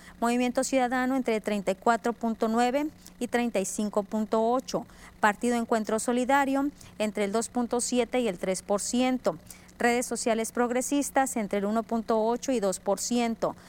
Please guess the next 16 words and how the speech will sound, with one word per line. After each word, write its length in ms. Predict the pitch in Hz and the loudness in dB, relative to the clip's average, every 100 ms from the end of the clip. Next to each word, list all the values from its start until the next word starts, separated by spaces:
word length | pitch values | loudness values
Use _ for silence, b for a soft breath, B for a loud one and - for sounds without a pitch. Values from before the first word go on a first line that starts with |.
| B - | B -2
Fuerza 360 | 254 240 262 | 2 2 2
por 220 | 240 240 | 2 2
México 560 | 226 254 269 302 277 302 | 2 0 0 -2 2 2
entre 240 | 262 208 | 2 0
el 80 | 196 | 0
dos 220 | 196 220 | 0 -2
punto 320 | - 226 220 220 | -2 -2 0 0
seis 320 | 247 240 247 | 0 0 0
y 60 | |
dos 180 | 202 196 | -2 -2
punto 260 | - 202 208 | -4 -2 0
ocho 240 | 185 - | 0 -2
por 180 | 185 202 | -2 -2
ciento, 540 | - 240 233 226 160 B B B - | 0 0 2 0 -4 B B B 2
candidaturas 640 | 240 277 294 277 262 254 | 4 4 2 2 0 0
independientes 960 | 247 233 247 247 277 269 262 285 285 | -2 -2 -2 0 2 0 0 -2 -2